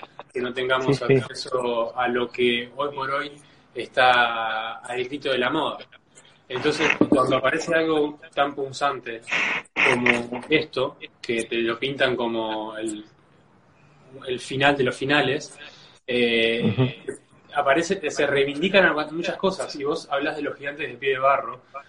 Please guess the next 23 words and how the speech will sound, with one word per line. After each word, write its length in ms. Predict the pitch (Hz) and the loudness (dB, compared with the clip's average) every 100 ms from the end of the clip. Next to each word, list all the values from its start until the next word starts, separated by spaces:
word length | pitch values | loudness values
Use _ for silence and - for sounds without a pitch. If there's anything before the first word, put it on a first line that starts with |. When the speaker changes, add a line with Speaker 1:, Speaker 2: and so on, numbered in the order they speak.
| _ | _
Speaker 1:
Yo 180 | - 143 | -6 -2
creo 240 | 147 160 | 2 2
que 360 | 143 135 123 120 | 2 0 0 0
los 180 | 117 120 | -4 -4
gigantes 320 | 131 143 143 | -2 0 0
de 80 | 127 | -2
pie 140 | 135 | 0
de 60 | 135 | 4
barro 320 | 139 143 135 | 4 4 2
hoy 120 | 135 | 0
por 180 | 131 127 | -2 -2
hoy, 240 | 139 156 160 - _ - 120 | 0 -2 -4 -14 _ -18 0
debajo 440 | 131 139 180 160 | 4 6 4 0
de 60 | 143 | -2
ese 140 | 131 | -2
barro, 440 | 131 151 156 170 180 - - _ - | 0 0 0 -4 -4 -12 -20 _ -10
están 540 | 127 - 143 147 156 | -10 2 4 4 0
más 300 | 143 156 160 | -2 -2 -2
sólidos, 680 | - 156 151 156 165 - - 120 | -2 0 2 0 -2 -6 -18 -6
más 240 | 139 151 | -4 -4
sólidos 380 | - 143 110 110 | 2 6 8 8
Speaker 2:
Tienen, 180 | 101 87 | 6 4
Speaker 1:
que 380 | - - - | -6 -20 -20